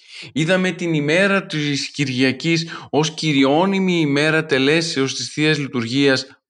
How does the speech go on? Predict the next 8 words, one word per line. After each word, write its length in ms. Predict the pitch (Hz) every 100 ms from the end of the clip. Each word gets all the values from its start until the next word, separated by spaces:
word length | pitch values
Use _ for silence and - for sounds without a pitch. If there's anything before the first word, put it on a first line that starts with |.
| _ _
ως 320 | - 139 143 135
ανάμνηση 680 | 127 147 196 190 139 -
και 120 | 113 127
αναφορά 580 | 120 120 120 123 135
στην 200 | 135 123
Ανάσταση 420 | 120 131 135 123 -
του 100 | 110
Κυρίου, 580 | 110 113 175 202 -